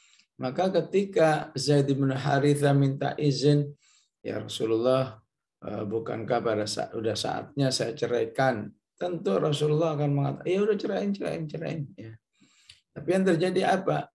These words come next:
"Amsik alaika zaujaka wattaqillah." "Boleh nggak saya ceraiin? Tahan dulu, bertakwalah kamu kepada Allah." Ya, berulang-ulang itu,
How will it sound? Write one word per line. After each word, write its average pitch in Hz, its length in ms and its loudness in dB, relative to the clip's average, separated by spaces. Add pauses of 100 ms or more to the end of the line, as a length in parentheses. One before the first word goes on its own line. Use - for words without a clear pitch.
(100)
"Amsik 131 880 -2
alaika 107 720 -6
zaujaka 101 1040 -6
wattaqillah." - 1200 -10 (560)
"Boleh 120 280 0
nggak 117 160 2
saya 117 200 -2
ceraiin? 120 560 -2
Tahan 135 520 2
dulu, 147 560 4
bertakwalah 131 680 -2
kamu 127 320 -6
kepada 123 360 -6
Allah." 127 440 -6 (720)
Ya, - 280 -16
berulang-ulang 156 920 0
itu, 139 240 -8